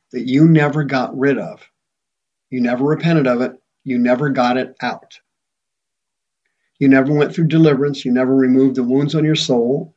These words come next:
and the negative emotions. You never renewed your mind and con-, removed the chronic negative thinking.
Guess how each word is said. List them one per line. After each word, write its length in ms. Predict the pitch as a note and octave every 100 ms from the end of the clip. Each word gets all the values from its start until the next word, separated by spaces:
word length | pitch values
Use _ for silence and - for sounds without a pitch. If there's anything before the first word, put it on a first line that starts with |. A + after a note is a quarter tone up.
| _
and 120 | B2+ B2+
the 60 |
negative 340 | A#2+ B2+ D3 D3+
emotions. 720 | D3 B2 A#2+ C#3+ D#3+ - - _ _ _ -
You 100 | C3
never 200 | C3 C#3+
renewed 420 | C#3 C3 C#3 C#3
your 120 | D3+
mind 440 | D3 B2+ C3 C3+ A#2+
and 140 | A2+
con-, 240 | A2+ F2 - _ _ _ _ -
removed 560 | C3 B2+ C3 D3 C#3
the 80 | B2+
chronic 400 | - C3 C#3 C3+
negative 360 | C3 C3 C#3 C#3+
thinking. 600 | B2+ A2+ B2 D#3 E3